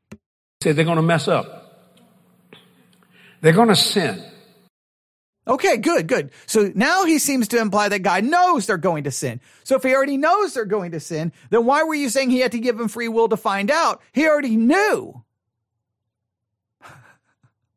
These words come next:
Speaker 2: So I, all right, now we're getting a little bit of the Christian doublespeak going on.
Speaker 1: And you know, Jesus, I can't touch sin.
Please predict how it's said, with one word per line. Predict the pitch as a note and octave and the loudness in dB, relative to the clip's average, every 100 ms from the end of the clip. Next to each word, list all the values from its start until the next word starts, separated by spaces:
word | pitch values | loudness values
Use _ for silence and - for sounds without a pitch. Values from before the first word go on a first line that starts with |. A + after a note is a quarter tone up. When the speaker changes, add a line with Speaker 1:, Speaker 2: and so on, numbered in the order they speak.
| - | -20
Speaker 2:
So | - - A#3 | -12 -2 -2
I, | G#3 G3+ - _ _ - | 0 -4 -6 _ _ -4
all | |
right, | F3 C3+ _ _ _ _ _ - | -2 -4 _ _ _ _ _ -10
now | D3 D3+ E3+ G#3 A#3+ | -6 -4 -2 0 0
we're | A3+ | 0
getting | G#3 G#3+ | -2 -2
a | G#3 | -2
little | G3 G#3 G3 | 0 0 0
bit | F3+ F#3+ | -2 -2
of | E3 | -2
the | |
Christian | - G3+ - E3+ | -4 -4 -2 -2
doublespeak | C#3+ G#3 D#3+ - - A#2+ | -2 -2 -2 -10 -14 -16
going | D#3 A2 G#2+ | -18 -20 -20
on. | G#2+ G#2 D#3 - _ _ _ - - _ _ _ _ _ _ _ _ _ _ _ _ _ _ | -20 -20 -20 -20 _ _ _ -20 -20 _ _ _ _ _ _ _ _ _ _ _ _ _ _
Speaker 1:
And | - D3+ | 0 4
you | F3+ G#3 | 6 6
know, | G#3+ A3+ | 6 6
Jesus, | D#3+ E3+ D3 D3 C#3 - | 4 2 2 0 -6 -6
I | D#3 D#3 | -6 -6
can't | - - D3+ - - | -6 -2 -2 -4 -4
touch | D3+ - - | -6 -4 -8
sin. | - G2+ | -10 -12